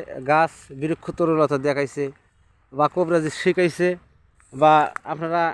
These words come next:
শিখছেন না শিখছেন, সেটা আল্লাহ ভালো জানে, আমি জানি না। তো আমার তরফ থেকে আপনাদেরকে আমি সবাইরে দাওয়াত দিলাম।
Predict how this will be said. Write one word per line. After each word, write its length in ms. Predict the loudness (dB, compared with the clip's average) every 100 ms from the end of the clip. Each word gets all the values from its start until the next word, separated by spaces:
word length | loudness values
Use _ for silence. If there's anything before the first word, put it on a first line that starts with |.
| -8 _ -6
শিখছেন 440 | -6 -4 -4 -4 0 0
না 80 | 0
শিখছেন, 460 | -2 -6 -4 -4
সেটা 220 | 2 4 4
আল্লাহ 320 | 4 6 4
ভালো 220 | 4 2
জানে, 200 | 0 -2 -2
আমি 260 | -2 0
জানি 200 | 0 2
না। 120 | 0 -2 -6 -20 -20 _ _ _ _ _
তো 100 | 4 4 4 0 _ _ _ _ -18 -2
আমার 260 | 2 2
তরফ 300 | 2 2 2 0 -2
থেকে 180 | 0 2
আপনাদেরকে 680 | 0 0 0 0 0 0 0
আমি 300 | 2 4 4
সবাইরে 480 | 4 2 4 2 0 -4 _ _ _ _ _ _ _
দাওয়াত 300 | 0 2 2
দিলাম। 320 | 0 0 0